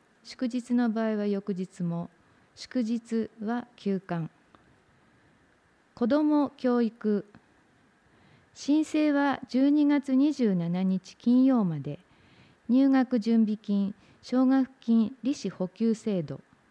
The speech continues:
高校や大学の入学進学のために、対象機関から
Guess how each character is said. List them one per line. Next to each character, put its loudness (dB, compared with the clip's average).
高 2
校 0
や 2
大 2
学 0
の 4
入 4
学 0
進 0
学 0
の 2
た -2
め 2
に、 -2
対 -2
象 0
機 -20
関 2
か -6
ら -8